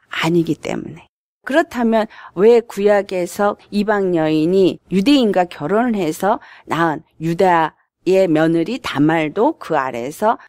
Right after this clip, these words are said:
베레스를 낳고 베레스의 후손 중에서 나온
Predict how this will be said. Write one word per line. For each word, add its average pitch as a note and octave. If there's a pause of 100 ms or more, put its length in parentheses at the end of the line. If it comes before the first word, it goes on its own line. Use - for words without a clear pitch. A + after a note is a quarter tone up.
(100)
베레스를 F3+
낳고 A#2 (200)
베레스의 G#3
후손 D4
중에서 G3 (160)
나온 E3+